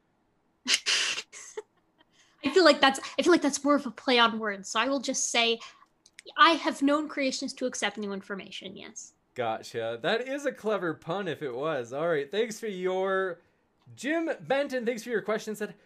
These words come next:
Speaker 2: "How do I participate in a debate?" If you email me at modern day debate at gmail dot com, we will try to get you set up. And that is open to anybody. Wanna let you know, folks, we're open to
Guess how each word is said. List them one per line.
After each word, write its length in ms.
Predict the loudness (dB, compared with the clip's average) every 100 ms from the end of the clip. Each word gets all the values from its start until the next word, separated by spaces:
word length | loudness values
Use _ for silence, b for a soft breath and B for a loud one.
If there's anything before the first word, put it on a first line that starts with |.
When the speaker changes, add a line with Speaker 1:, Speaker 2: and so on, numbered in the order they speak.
| _
Speaker 2:
"How 160 | -2
do 100 | 4 4
I 80 |
participate 800 | 4 0 -4 -4 -4 -4 -2 -4 -4
in 120 | -4
a 60 |
debate?" 500 | -2 -2 2 2 0 b b b
If 120 | -6 -4
you 140 | -4
email 360 | -2 0 2 2
me 160 | 4
at 180 | 2 0
modern 460 | -2 2 2 2 4
day 140 | 2
debate 400 | 2 0 -2 -6 _ _
at 160 | -6 -6
gmail 580 | -6 0 2 4 2 -2 b _
dot 280 | 4 4 2
com, 440 | -4 -2 -2 -2
we 100 | -4
will 140 | -4 -4
try 300 | -2 -2 -2
to 80 | -4
get 180 | -6
you 80 | -8
set 200 | -6 -2
up. 200 | -2 -4 b b b _ _
And 200 | 2 6
that 180 | 6 4
is 220 | 2 -6 0
open 300 | 4 4 4
to 60 | -2
anybody. 340 | -2 -2 -2 -2
Wanna 280 | 0 2
let 160 | 2 2
you 60 | 0
know, 120 | 0
folks, 320 | 0 -2 -4 b b b
we're 320 | -8 -4 0 4
open 340 | 4 4 0
to 200 | -4 -12